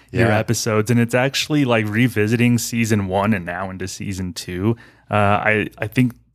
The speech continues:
Speaker 1: we see things in a different light, like, specifically the Louise Lasser episode. I think Brad brought up some really good points about that that made me kinda rethink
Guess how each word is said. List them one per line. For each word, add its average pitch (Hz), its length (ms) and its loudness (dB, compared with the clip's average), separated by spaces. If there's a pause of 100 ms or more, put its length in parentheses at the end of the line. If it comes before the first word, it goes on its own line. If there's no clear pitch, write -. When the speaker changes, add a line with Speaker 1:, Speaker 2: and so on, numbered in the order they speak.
(160)
Speaker 1:
we 110 100 -14
see 131 260 -2
things 123 320 4
in 104 80 0
a 107 60 4
different 113 400 0
light, 101 340 0
like, 98 120 -4
specifically 117 800 2
the 104 200 2
Louise 104 360 0
Lasser 101 480 0
episode. 98 380 -4
I 101 60 -2
think 123 240 2
Brad 110 360 2
brought 95 240 0
up 92 120 -8
some 98 180 -6
really 95 200 -2
good 95 200 -2
points 95 400 -6 (400)
about 104 340 0
that 117 220 4
that 95 100 -4
made 101 160 0
me 104 80 0
kinda 104 200 -4
rethink 101 840 -2